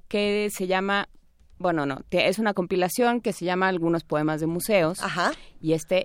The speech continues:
Speaker 1: es
Speaker 2: Ah,
Speaker 1: el
Speaker 2: qué bonito, qué buena relación.
Speaker 1: el primero de ellos.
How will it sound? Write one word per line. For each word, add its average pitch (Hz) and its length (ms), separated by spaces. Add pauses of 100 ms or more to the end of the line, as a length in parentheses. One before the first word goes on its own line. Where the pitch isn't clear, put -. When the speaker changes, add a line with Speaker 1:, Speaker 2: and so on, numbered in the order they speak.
Speaker 1:
es 143 220
Speaker 2:
Ah, 196 100
Speaker 1:
el 311 80
Speaker 2:
qué 302 80
bonito, 302 760
qué 247 100
buena 269 200
relación. 233 680 (100)
Speaker 1:
el 170 200
primero 165 420
de 143 160
ellos. 127 420